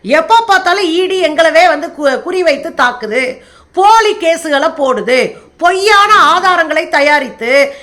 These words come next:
எங்க மேல வழக்குகளை தொடுத்துட்டு இருக்குன்னு" உச்ச நீதிமன்றத்துக்கே போனாங்க. இதுவரை ஈ டி போட்டிருக்கிற வழக்குல தொண்ணூத்தைந்து சதவீத வழக்கு எதிர்க்கட்சிகள் மேலதான். ஈ டி போட்டிருக்கிற வழக்குகளை ஒரு சதவீத வழக்கு கூட தீர்-,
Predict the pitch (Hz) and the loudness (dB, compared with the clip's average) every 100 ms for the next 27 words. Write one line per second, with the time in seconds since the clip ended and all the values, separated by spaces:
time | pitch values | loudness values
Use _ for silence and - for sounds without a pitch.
0 | - 202 311 349 330 403 381 302 359 349 | -8 -2 0 0 2 2 2 2 0 0
1 | 359 330 349 320 294 - - 254 381 320 | 0 0 0 0 -2 -6 -10 -6 -4 -4
2 | - 403 392 349 330 - 311 - 262 - | -4 -4 -2 -4 -6 -4 -4 -2 -4 -6
3 | - _ - - - - - - 220 311 | -12 _ -20 -20 -20 -20 -20 -6 -2 0
4 | 330 320 330 403 440 440 - _ _ 202 | 2 2 2 2 -2 -4 -16 _ _ -8
5 | 247 359 453 453 415 359 349 339 320 285 | 0 2 2 0 0 0 0 0 -2 0
6 | 254 277 330 349 285 370 440 - _ - | 0 0 -2 -4 -2 -2 -2 -12 _ -4
7 | 247 311 392 427 381 370 330 339 311 330 | -2 0 -2 -2 -2 -2 -4 -4 -2 -2
8 | 330 294 262 285 294 415 359 302 320 311 | -2 -2 0 -2 -2 -2 0 -2 -2 -6
9 | - 247 226 202 185 185 247 - - _ | -6 -6 -6 -6 -4 -2 -2 -4 -20 _
10 | _ _ - - 220 285 440 453 440 381 | _ _ -20 -16 -2 2 2 2 0 0
11 | 381 381 370 330 294 262 302 403 403 294 | -2 0 -2 0 0 2 0 0 -2 -4
12 | 240 247 277 269 - - 214 320 415 453 | 0 2 2 -2 -8 -10 0 2 4 2
13 | 440 403 381 370 330 302 320 330 320 254 | 0 0 0 0 0 2 2 0 -6 -6
14 | 381 415 392 - | -6 -4 -4 -4